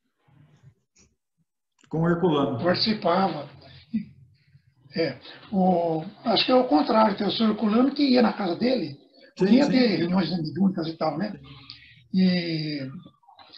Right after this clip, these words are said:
Speaker 2: é, mas o, inclusive o senhor Herculano, numa tradução do Livro dos Médiuns dele,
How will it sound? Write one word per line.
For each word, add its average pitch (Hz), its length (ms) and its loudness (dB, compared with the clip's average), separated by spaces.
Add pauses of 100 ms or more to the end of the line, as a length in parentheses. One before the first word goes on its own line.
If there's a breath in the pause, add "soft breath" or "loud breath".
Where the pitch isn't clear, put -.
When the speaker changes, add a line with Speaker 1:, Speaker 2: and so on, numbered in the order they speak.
(340 loud breath)
Speaker 2:
é, 180 240 0
mas 190 320 2
o, 160 720 0 (1400)
inclusive 226 640 2
o 214 640 2
senhor 196 200 2
Herculano, 196 320 2
numa 196 180 6
tradução 185 480 -4
do 160 80 -4
Livro 160 220 -4
dos 135 180 -12
Médiuns 160 540 -6
dele, 226 260 -6